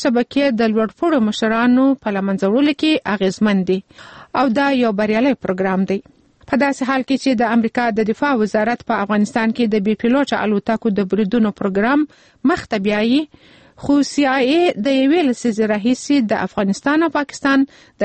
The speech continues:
ګډې پولې په اوږدو کې پر سخت دریځو وسلوالو د بې پیلوټه الوتکو بریدونه کوي. د القاعده شبکې دوهمه درجه مشر یحیی علیبی او نور مشران د سی آی ای لخوا د همدې بې پیلوټه الوتکو په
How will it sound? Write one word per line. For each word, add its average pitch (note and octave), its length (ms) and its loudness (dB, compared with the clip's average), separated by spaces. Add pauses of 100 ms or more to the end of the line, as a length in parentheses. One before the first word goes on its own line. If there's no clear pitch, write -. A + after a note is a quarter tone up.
(120)
ګډې C4+ 260 2
پولې B3+ 260 2
په G#3 120 0
اوږدو G#3 320 0 (120)
کې C#4+ 120 0 (160)
پر G#3 160 -4
سخت A3 260 -2
دریځو C4 380 0
وسلوالو G#3 580 0 (480)
د - 20 2 (140)
بې C4 100 4 (120)
پیلوټه D#4 400 0
الوتکو A#3 580 -2
بریدونه G#3 420 0
کوي. F#3+ 200 -4 (560)
د C4+ 100 2
القاعده B3+ 420 -2
شبکې A#3+ 340 0 (120)
دوهمه A#3 320 2 (100)
درجه A3 460 0
مشر C4+ 340 -2 (360)
یحیی A3+ 440 0 (240)
علیبی A3+ 460 2 (400)
او C4+ 60 2 (100)
نور D#4+ 240 2
مشران A3+ 500 -2 (320)
د A3+ 160 2
سی A#3+ 220 0
آی C4+ 160 2
ای D4+ 160 2
لخوا A3+ 260 -2
د G3 240 -2
همدې G#3+ 320 2 (140)
بې G#3+ 180 2
پیلوټه B3 400 0
الوتکو G#3+ 560 -2
په G3+ 100 0